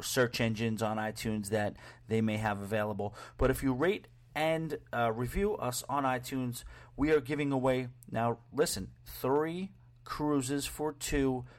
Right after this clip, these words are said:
per week. We have a ton of 'em, and we're giving 'em away, so we hope that you guys will rate us and review us. And if there's ten people that review in a week,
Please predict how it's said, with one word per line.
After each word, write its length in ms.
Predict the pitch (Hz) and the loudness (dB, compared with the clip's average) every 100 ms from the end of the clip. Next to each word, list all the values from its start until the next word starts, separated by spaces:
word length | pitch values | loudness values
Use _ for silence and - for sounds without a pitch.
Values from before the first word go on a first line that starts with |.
| - - | -20 4
per 260 | - 123 117 | 6 8 6
week. 540 | 110 117 123 - - - - - - | 4 0 -2 -4 -18 -18 -20 -20 -14
We 80 | - | -6
have 180 | 110 110 | -4 -2
a 60 | 101 - | -4 -4
ton 240 | - 180 | 0 2
of 100 | 185 | 2
'em, 200 | 190 196 - - - - | 2 -2 -4 -16 -10 0
and 280 | 120 117 | 2 2
we're 100 | 110 | 0
giving 340 | 110 113 143 175 | 0 2 4 4
'em 80 | 180 | 0
away, 320 | 165 131 123 | 2 4 2
so 180 | - 123 | 2 2
we 200 | 117 151 | 2 2
hope 400 | 143 139 127 - | 4 4 2 -2
that 140 | 113 | 0
you 140 | 127 | 0
guys 300 | 143 139 123 | 4 6 6
will 240 | 113 123 120 | 4 4 4
rate 240 | 123 139 | 4 4
us 300 | 143 165 - - - - | 4 2 -4 -8 -20 -6
and 160 | 123 127 | 2 2
review 300 | 117 135 123 | 4 4 4
us. 240 | 92 - - - - | 4 -4 -10 -14 -4
And 160 | 131 | 0
if 200 | 135 135 | 0 0
there's 420 | 139 131 131 127 - - - - | 2 4 4 0 -4 -14 -20 -6
ten 380 | 147 160 180 | -2 0 0
people 580 | 175 185 180 185 185 170 - - | -2 -4 0 2 2 2 -6 2
that 200 | 139 131 | 2 4
review 460 | 139 123 156 165 | 2 4 4 4
in 60 | 160 | 4
a 60 | |
week, 360 | 147 170 202 - | 4 2 0 -6